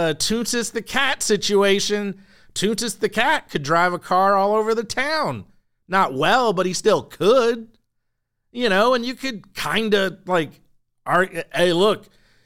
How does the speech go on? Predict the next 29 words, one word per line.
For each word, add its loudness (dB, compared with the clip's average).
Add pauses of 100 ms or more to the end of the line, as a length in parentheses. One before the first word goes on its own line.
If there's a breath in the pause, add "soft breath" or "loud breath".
you -8
can't 0
not, 0
not 0
prove 0
the -8
dog, 0
well, -2
unless -2
he -6
made -6
a, -2
the -10
dog -4
then -8
drive. -6 (720)
I -6
was -2
gonna -4
say, 0
you -2
can't -4
not, -2
not -2
prove -8
the -6
dog 0
was -6
driving, -2